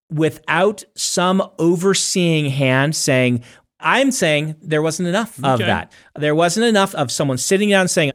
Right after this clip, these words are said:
Speaker 1: "All right, what's your vision for this? How can we make your vision
Speaker 2: Mm-hmm.
Speaker 1: work with a strong narrative of the things we need?" We need people to connect to Thor,
Speaker 2: Yeah.
Speaker 1: not think of Thor as just a dumb himbo that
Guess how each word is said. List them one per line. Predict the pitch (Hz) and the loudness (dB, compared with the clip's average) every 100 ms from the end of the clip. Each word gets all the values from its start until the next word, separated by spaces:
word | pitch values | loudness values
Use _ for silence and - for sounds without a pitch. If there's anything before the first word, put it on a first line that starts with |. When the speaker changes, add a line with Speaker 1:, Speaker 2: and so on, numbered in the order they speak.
| - | 0
Speaker 1:
"All | 147 | 2
right, | 139 110 | 2 2
what's | 147 - | 0 -2
your | 151 170 226 | 2 2 4
vision | 185 143 139 | 2 0 -4
for | 120 | -4
this? | 123 | -4
How | - 180 | -2 -2
can | 185 | -2
we | 185 | -2
make | 160 135 135 | 0 -2 -6
your | 127 143 170 214 | -4 2 4 4
vision | 190 165 - 160 - | 4 0 0 -6 -8
Speaker 2:
Mm-hmm. | 135 123 | -6 -2
Speaker 1:
work | 143 113 151 - _ _ _ - | 0 0 -2 -12 _ _ _ -8
with | 160 240 247 - _ _ _ _ _ _ _ _ _ _ _ | -2 0 -2 -4 _ _ _ _ _ _ _ _ _ _ _
a | - | -10
strong | - - 190 190 185 175 | -8 -4 2 2 2 2
narrative | 160 156 147 139 131 | 2 2 4 2 0
of | 143 127 | -4 -2
the | 127 | -4
things | - 147 135 | -2 -2 0
we | 127 135 | 0 2
need?" | 123 92 80 | 2 0 -4
We | 104 117 | -4 0
need | 127 139 | 2 2
people | 131 135 131 | 2 2 0
to | 117 127 | 0 -2
connect | 113 131 127 123 - | 0 2 2 2 -2
to | 123 | -8
Thor, | - 131 110 82 - - | -2 -2 0 -2 -6 -6
Speaker 2:
Yeah. | 123 | 0
Speaker 1:
not | 127 127 - - _ _ _ _ _ _ _ | 2 2 -2 -20 _ _ _ _ _ _ _
think | 156 143 | -4 -2
of | 135 | -4
Thor | 117 143 131 123 127 | -2 0 2 2 0
as | 117 107 | -4 -4
just | - 123 - - - _ _ _ | -4 -4 -4 -10 -18 _ _ _
a | 143 | -6
dumb | 120 135 123 | -2 -2 0
himbo | 127 123 113 104 | -2 -2 -2 -2
that | 107 101 | -4 -6